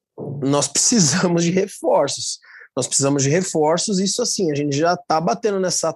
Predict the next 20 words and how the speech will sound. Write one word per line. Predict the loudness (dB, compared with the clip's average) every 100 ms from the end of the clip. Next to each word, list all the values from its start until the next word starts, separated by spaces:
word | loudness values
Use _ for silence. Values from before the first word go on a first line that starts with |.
| -2
tecla | 0 0 0 -4
que | -4 -2
parece | 0 2 0
até | -2 -4
redundante, | -2 -2 0 2 2 2
porque | -2 -6
a |
gente | -4
tá | 0
batendo | 0 2 2
nessa | 2 2 2
tecla | 0 -2 -2
aqui | -2 -2
nesse | -2 -2
podcast | 0 -2 0 0 0 0
há |
muito | 2 2 0 -2
tempo. | 0 2 0 -8 -16 -14 -14 -2
E | 2
agora, | 2 2 2 2 2 2 0